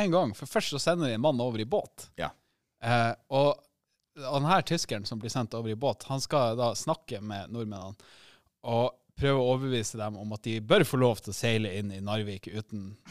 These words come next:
Speaker 1: at noe skal skje med dem. Eh, norske kapteinen, han ringer, ringer sjefen sin for å høre om det her er greit. Han, sjefen hans sier nei, det er ikke greit. Eh,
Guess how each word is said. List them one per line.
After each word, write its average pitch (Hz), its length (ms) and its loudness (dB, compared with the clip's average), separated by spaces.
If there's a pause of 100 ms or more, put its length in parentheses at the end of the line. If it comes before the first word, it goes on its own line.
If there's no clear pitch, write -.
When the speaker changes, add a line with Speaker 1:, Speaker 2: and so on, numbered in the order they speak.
(100)
Speaker 1:
at - 160 -16
noe 98 440 -8 (240)
skal - 220 -10
skje 120 220 2
med 101 100 -2
dem. 98 160 -8 (640)
Eh, 127 220 6
norske 160 320 -2
kapteinen, 165 420 2
han 127 100 4
ringer, 127 420 0 (440)
ringer 135 260 0
sjefen 160 380 0
sin 220 300 -4 (100)
for 127 140 -4
å 113 80 2
høre 123 440 4
om 113 360 -4
det 110 100 -2
her 120 160 2
er 117 80 2
greit. 151 460 -2 (680)
Han, 120 300 -8
sjefen 139 320 2
hans 143 240 2
sier 120 180 2
nei, 131 360 2 (500)
det 110 80 -4
er 117 240 2
ikke 123 260 0
greit. 202 400 2 (1200)
Eh, 127 480 4